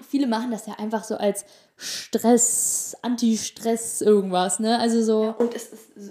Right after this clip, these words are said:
Speaker 2: also, es ist ja unfassbar teuer geworden. Es wird ja auch immer teurer. Das Geld kann man für viel coolere Sachen ausgeben, ganz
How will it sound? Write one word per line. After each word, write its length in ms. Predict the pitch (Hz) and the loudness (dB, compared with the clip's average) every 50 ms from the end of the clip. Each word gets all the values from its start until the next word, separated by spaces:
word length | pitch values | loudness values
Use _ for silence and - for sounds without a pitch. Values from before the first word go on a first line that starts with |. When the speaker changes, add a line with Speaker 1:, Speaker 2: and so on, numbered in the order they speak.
| - - | -8 -6
Speaker 2:
also, 280 | 202 190 196 190 185 - - - - - - | -4 -4 -4 -4 -6 -8 -12 -16 -20 -14 -10
es 180 | - 196 190 - | -10 -10 -10 -12
ist 180 | - - - - | -16 -18 -16 -14
ja 80 | 180 - - - - | -14 -14 -14 -10 -8
unfassbar 520 | 214 202 202 - - 196 196 - - 190 | -8 -8 -6 -8 -10 -12 -10 -10 -10 -10
teuer 300 | - - 208 190 190 202 | -10 -8 -8 -6 -6 -6
geworden. 480 | 214 220 214 220 226 233 233 247 269 311 - - - | -6 -6 -6 -4 -4 -2 -2 -4 -6 -8 -12 -14 -16
Es 100 | - - | -14 -12
wird 120 | 208 202 | -10 -8
ja 100 | 190 180 | -8 -8
auch 40 | 180 | -8
immer 160 | 180 185 175 | -10 -12 -12
teurer. 440 | 175 - 202 190 190 190 214 240 240 - - - - _ _ _ _ _ _ _ _ _ _ _ _ _ _ - - - - - | -12 -10 -10 -10 -8 -6 -8 -8 -8 -10 -16 -20 -20 _ _ _ _ _ _ _ _ _ _ _ _ _ _ -20 -20 -20 -14 -10
Das 200 | - 254 254 - | -8 -8 -4 -2
Geld 180 | - 269 277 277 | 0 0 0 0
kann 160 | - 277 269 | -2 -2 -2
man 100 | 277 269 | -4 -4
für 160 | 269 - 254 | -6 -8 -10
viel 320 | - - - - 311 320 | -10 -10 -6 -4 -4 -4
coolere 440 | 320 - - 320 311 302 277 226 202 | -4 -4 -4 -2 0 0 0 0 -2
Sachen 340 | 196 - 185 190 - 190 180 | -4 -4 -6 -6 -6 -6 -6
ausgeben, 640 | 175 180 180 - - 190 185 185 185 185 190 196 - | -6 -6 -6 -8 -8 -8 -6 -6 -8 -10 -10 -10 -4
ganz 280 | - 240 240 247 240 | -2 0 0 0 -2